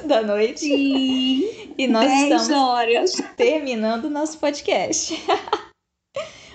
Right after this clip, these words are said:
Speaker 1: Um abraço, doutora.
Speaker 2: Pra você também, doutora. Muito obrigada aí. É, feliz dia do advogado, adiantado, a gente não se vê. <laughs>
Speaker 1: Pra você também.
Speaker 2: E eu,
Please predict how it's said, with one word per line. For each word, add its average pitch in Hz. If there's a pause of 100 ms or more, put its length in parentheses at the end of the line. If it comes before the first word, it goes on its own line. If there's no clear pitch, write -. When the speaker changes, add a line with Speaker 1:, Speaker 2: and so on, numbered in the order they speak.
Speaker 1:
Um 226
abraço, 320
doutora. 254 (1500)
Speaker 2:
Pra 240
você 247
também, 226
doutora. 214
Muito 262
obrigada 220
aí. 220 (360)
É, 208
feliz 247
dia 262
do 247
advogado, 220
adiantado, 226
a -
gente 233
não 240
se 226
vê. 220 (460)
<laughs> -
Speaker 1:
Pra 302
você 311
também. 294
Speaker 2:
E 240
eu, -